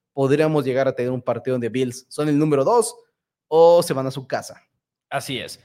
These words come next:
Speaker 2: Vámonos con la nacional y empecemos. Ay, ay, ay, está
Speaker 1: Empecemos,
Speaker 2: difícil.
Speaker 1: empecemos con la fácil,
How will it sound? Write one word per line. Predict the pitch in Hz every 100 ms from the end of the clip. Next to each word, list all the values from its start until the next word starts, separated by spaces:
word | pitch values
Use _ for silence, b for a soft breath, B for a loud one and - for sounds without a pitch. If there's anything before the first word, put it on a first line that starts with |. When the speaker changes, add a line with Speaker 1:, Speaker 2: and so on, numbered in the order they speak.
| _ _ _
Speaker 2:
Vámonos | 220 269 269
con | 254
la | 233
nacional | 214 208 214 226 254 254
y | 214
empecemos. | 220 214 202 220 240 262 254 -
Ay, | 202 214 170
ay, | 151
ay, | 185 175
está | 160 226
Speaker 1:
Empecemos, | 381 453 294
Speaker 2:
difícil. | - 160
Speaker 1:
empecemos | 135 127 294 285
con | 262
la | 190
fácil, | - 214 226 254